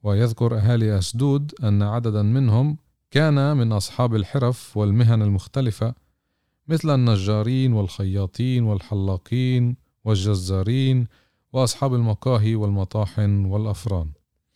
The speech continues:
يعني، الدنيا كانت بخير، وكانت التجارة مش بس تجارة محلية، إنما متنقلة زي باقي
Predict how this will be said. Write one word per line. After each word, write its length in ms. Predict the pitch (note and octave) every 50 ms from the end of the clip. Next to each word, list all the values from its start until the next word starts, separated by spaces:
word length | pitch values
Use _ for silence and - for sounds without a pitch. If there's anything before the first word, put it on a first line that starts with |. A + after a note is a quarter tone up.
| - - - - - - - - _ _ -
يعني، 440 | C#3+ C3 B2 B2 C3 C#3 D3 - C3
الدنيا 340 | G#2+ G#2 A#2+ C3 B2+ A#2
كانت 320 | G#2 - A#2+ A2 G#2 - -
بخير، 480 | F#2 - - - C3 C3 C3+ C3+ C3
وكانت 480 | A#2+ G#2 F#2+ - - A#2+ A2+ A2 G#2 -
التجارة 460 | G#2+ _ - G2 G2+ A#2 A#2 A2 G#2+
مش 220 | G#2+ A2 A2+ G2 G#2+
بس 500 | A2 G#2+ A2 G#2+ - - - - - _ _ _ -
تجارة 320 | G2+ F2+ G2+ G#2+ G#2 G2+
محلية، 640 | G2 F#2 - - G2 F#2+ G2+ A#2 C3 C3 C3+ C3 B2
إنما 380 | A#2+ A#2 A2+ A2+ A2+ A2+ A#2
متنقلة 1000 | A#2+ B2 A2+ G2+ G2 - - G2+ G#2 A2+ A2 - _ - G#2 G2 F#2+ G2+ G#2 A2 - _ _ _ _ _ _ _ _ _ _ _ _ _
زي 240 | G2+ G#2 A#2 A2+ A2
باقي 640 | G2+ G2 G#2+ A2 G#2+ - _ - G2 F#2+ F#2+ G2+